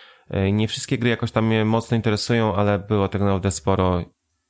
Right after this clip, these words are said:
i chwała Sony za to, że, że ciśnie, że, że pokazuje, e, materiały nowe. Oczywiście to nie są całkowicie nowe tytuły, żeby było jasne, nie wszystkie są świeżynkami,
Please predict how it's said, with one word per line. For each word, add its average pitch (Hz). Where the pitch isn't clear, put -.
i 95
chwała 98
Sony 98
za 98
to, 95
że, 85
że 87
ciśnie, 95
że, 87
że 90
pokazuje, 92
e, 90
materiały 87
nowe. 82
Oczywiście 135
to 131
nie 131
są 131
całkowicie 120
nowe 113
tytuły, 92
żeby 95
było 110
jasne, 90
nie 95
wszystkie -
są 92
świeżynkami, 98